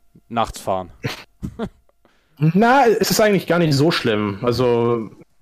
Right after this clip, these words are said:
Speaker 2: ich, ich glaube, es würde wahrscheinlich schlimmer sein zu organisieren, wenn ich einen Schlafrhythmus hätte, aber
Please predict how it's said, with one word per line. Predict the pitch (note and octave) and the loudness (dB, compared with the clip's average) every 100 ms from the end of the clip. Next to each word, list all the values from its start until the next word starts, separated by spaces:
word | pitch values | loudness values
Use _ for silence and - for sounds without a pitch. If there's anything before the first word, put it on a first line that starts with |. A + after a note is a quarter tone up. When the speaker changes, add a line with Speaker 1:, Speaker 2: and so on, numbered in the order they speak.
| _ - | _ -6
Speaker 2:
ich, | C#3+ D3+ | -4 -2
ich | - | 0
glaube, | D3 D3 | 2 2
es | C3+ | 2
würde | D3 C3 | 2 2
wahrscheinlich | B2+ C3+ - | 2 0 0
schlimmer | - B2 C#3 | -2 0 0
sein | A#2 A#2+ C#3+ | 0 0 0
zu | - B2 | 0 -2
organisieren, | B2 B2 A#2 A#2+ A#2 | 0 0 0 2 2
wenn | A2+ | 0
ich | A2 | 0
einen | A2 | -2
Schlafrhythmus | - A#2+ B2+ - A2 G#2+ - | 0 2 2 -2 -4 -4 -2
hätte, | A2 - G#2+ | -4 -2 -2
aber | G2+ A2 G#2+ | 2 2 2